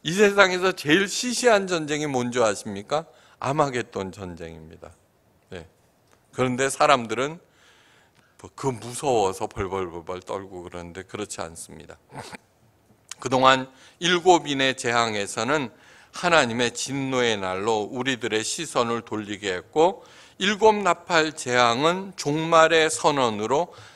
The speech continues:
우리들의 관심을 집겨-, 집중시켰듯이 일곱 대접 재앙은 하나님의 마지막 심판과 실제적인 설명으로 우리를 이끌어갑니다. 중요한 것은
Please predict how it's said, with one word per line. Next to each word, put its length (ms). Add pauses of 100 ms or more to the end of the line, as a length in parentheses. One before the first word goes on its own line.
(180)
우리들의 520
관심을 640
집겨-, 1200
집중시켰듯이 1300 (460)
일곱 480
대접 440
재앙은 680 (120)
하나님의 580
마지막 520
심판과 760 (280)
실제적인 920
설명으로 640 (100)
우리를 500
이끌어갑니다. 880 (1200)
중요한 600
것은 280